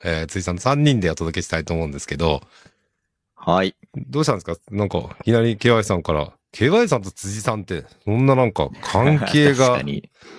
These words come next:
Speaker 1: なんかね、ど-、どうなんですか？まあ、たまにスタパイで一緒になってるイメージはあるけど。
Speaker 2: いや、まあ、スタパイで一緒になったっ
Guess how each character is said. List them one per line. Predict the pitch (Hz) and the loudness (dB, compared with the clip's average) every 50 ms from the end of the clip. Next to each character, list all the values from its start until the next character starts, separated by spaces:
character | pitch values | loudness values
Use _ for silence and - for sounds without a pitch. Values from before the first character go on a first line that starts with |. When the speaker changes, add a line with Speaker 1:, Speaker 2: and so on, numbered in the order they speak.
| - - - - | -20 -18 -6 0
Speaker 1:
な | 107 110 110 | 2 2 2
ん | 92 | 2
か | - - 69 | 0 -2 -2
ね、 | 67 76 73 - - - _ _ _ _ _ - | -2 -4 -6 -6 -10 -16 _ _ _ _ _ -14
ど-、 | 78 73 76 90 71 71 85 | -10 -8 -6 -6 -6 -6 -2
ど | 90 120 | 0 2
う | 113 | 2
な | 87 | 2
ん | |
で | 69 - | 0 -2
す | |
か？ | - - 80 | -6 -6 -2
ま | 90 87 | -2 -2
あ、 | 82 78 - _ - | -2 -4 -8 _ -10
た | - 107 | -6 -4
ま | 131 | -2
に | 147 143 | -2 -2
ス | - | 0
タ | - 147 139 | 0 0 0
パ | - 139 135 | 0 -2 -2
イ | |
で | 127 123 | -2 -2
一 | 123 - | -2 0
緒 | - - 123 | 0 0 2
に | 120 | 2
な | 117 117 | 0 -2
っ | |
て | - - 110 | -2 -4 -4
る | 92 92 | -2 -2
イ | 90 | -2
メ | 92 87 | -2 -2
ー | |
ジ | 80 73 | -2 -4
は | 69 65 | -6 -8
あ | 64 | -8
る | - | -10
け | - - | -10 -12
ど。 | 58 - - _ _ _ _ _ - - | -14 -14 -16 _ _ _ _ _ -8 -4
Speaker 2:
い | - | -4
や、 | 233 240 | -4 -2
ま | 214 233 247 185 113 | 0 0 0 0 0
あ、 | 101 | -4
ス | - - | -4 -2
タ | - 190 196 | -2 -2 -2
パ | - - 196 190 | -2 -2 -2 -2
イ | 196 190 | -2 -2
で | 185 180 180 | -2 -2 -2
一 | 175 175 | -2 -4
緒 | - - 170 | -4 -2 -2
に | 165 160 | -2 0
な | 156 156 | -2 -2
っ | 156 - _ | -4 -6 _
た | - 90 | -4 -4
っ | 80 | -4